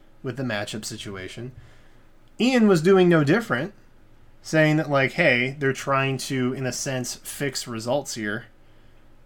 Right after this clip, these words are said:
I feel like I played well, and I deserve a chance to try and top cut at the North American International Championships,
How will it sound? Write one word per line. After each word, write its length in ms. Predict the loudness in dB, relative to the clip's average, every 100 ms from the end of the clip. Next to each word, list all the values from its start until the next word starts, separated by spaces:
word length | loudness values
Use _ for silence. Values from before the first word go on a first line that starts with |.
| -20 -20 -20 -20 -20 -20 -20 -10
I 720 | -4 0 2 2 0 0 -4 -10 -20
feel 400 | -18 -6 -2 -2
like 240 | 0 -2 0
I 200 | 0 -2
played 640 | -4 -2 0 0 -2 -6 -12 -10
well, 440 | 0 2 4 4
and 120 | 2
I 280 | 0 0 0
deserve 420 | -2 -2 0 0
a 40 | -4
chance 520 | -6 -6 -6 -8 -10
to 200 | -6 -6
try 360 | -4 -4 -2
and 200 | -2 -4
top 280 | -2 -4 -2
cut 260 | 0 -2 -2 -16 _ _ -20 -20 -20 -10
at 160 | -10 -8
the 60 |
North 240 | -6 -6 -4
American 340 | -4 -4 -4
International 460 | -8 -6 -8 -8 -6
Championships, 480 | -6 -6 -10 -14